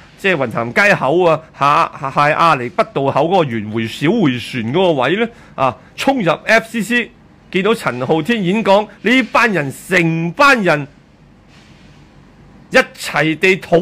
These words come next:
論緊港獨，喂，仲唔係港獨集會？根據呢個李家超局長所講，啊，最高將會被判入獄兩年。啊，咁好啦，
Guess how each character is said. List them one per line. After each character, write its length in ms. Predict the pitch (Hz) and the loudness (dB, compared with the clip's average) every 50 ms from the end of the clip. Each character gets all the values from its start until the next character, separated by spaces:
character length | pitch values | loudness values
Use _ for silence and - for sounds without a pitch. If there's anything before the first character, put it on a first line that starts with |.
| 233 277 247 | 2 2 2
論 220 | 220 196 185 180 | 2 2 2 0
緊 240 | 190 208 254 254 196 | 0 0 0 -4 -6
港 320 | - 185 170 175 233 262 196 | -2 0 2 2 2 2 0
獨， 160 | 226 190 - - | 0 -2 -2 -2
喂， 100 | - 254 - | -4 -4 0
仲 280 | - 294 262 226 220 | 0 0 0 0 0
唔 20 | 208 | 0
係 140 | 226 226 - | 0 0 2
港 260 | - 233 262 320 - | 0 -2 -2 0 -2
獨 140 | 277 240 - | -4 -4 -2
集 100 | - 233 208 220 233 240 | 0 -2 -2 0 0 0
會？ 180 | 262 320 294 - - - - - - - - - - - - - - - - - - - - - | 0 0 0 -2 -6 -12 -20 -20 -20 -20 -20 -20 -20 -20 -20 -20 -20 -20 -20 -20 -20 -20 -2 0
根 360 | 262 254 254 254 240 220 - | 0 0 2 0 -2 -4 0
據 80 | 185 175 175 180 | 0 0 2 0
呢 60 | 214 - | 0 0
個 120 | 202 175 156 | 0 0 2
李 180 | 147 147 165 | 2 0 0
家 240 | 160 226 208 202 214 | 0 0 0 0 0
超 180 | 208 - 233 196 | -2 -2 -6 -6
局 180 | 151 - 147 123 | -4 -6 -6 -6
長 220 | - 160 160 180 180 | -2 -2 -2 -2 -2
所 340 | - 160 139 160 190 180 - | -2 0 0 2 0 0 -2
講， 260 | 143 139 151 170 - - - - - | 0 0 0 0 -2 -8 -16 -14 -6
啊， 260 | 143 127 120 113 - - - _ - | -4 -4 -4 -4 -6 -12 -20 _ -2
最 320 | - 220 220 220 220 226 214 | 0 2 2 2 0 -4 -4
高 280 | - 277 285 277 277 | -2 -2 0 0 0
將 300 | 277 - 269 262 240 226 | 0 2 2 2 2 2
會 180 | 196 170 160 185 | 0 -2 -2 -2
被 360 | 160 - 175 165 156 156 160 | -4 -4 -2 -2 -2 -2 -4
判 200 | 156 - 196 190 | -6 -6 -6 -6
入 160 | 185 180 165 147 - - - | -4 -2 -4 -4 -4 -6 -8
獄 280 | 151 151 - - - 143 | -6 -6 -6 -6 -6 -4
兩 320 | 139 131 135 147 170 175 | -4 -2 -2 -2 -2 -4
年。 220 | 156 131 117 104 104 - | -4 -4 -6 -6 -6 -6
啊， 100 | - 147 | -6 -4
咁 160 | - 147 170 180 | -4 -2 -2 0
好 120 | 151 143 156 | 0 2 2
啦， 200 | 160 147 - | 2 0 0